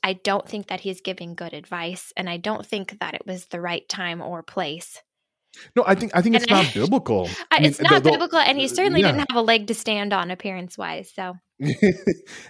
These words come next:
Speaker 2: Uh, you know, uh, Mark Driscoll said something very similar years ago when, uh,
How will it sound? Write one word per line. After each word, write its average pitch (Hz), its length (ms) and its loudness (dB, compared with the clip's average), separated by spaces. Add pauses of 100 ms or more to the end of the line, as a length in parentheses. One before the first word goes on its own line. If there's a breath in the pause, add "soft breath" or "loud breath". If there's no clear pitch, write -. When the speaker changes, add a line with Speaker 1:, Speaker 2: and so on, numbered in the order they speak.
Speaker 2:
Uh, 156 200 6
you 160 140 6
know, 147 200 6
uh, 123 260 6
Mark 139 320 4
Driscoll 135 380 2
said 113 320 2
something 110 640 -4
very 113 360 6
similar 104 600 0 (200)
years 110 420 4
ago 98 280 4
when, 101 320 4
uh, 98 240 2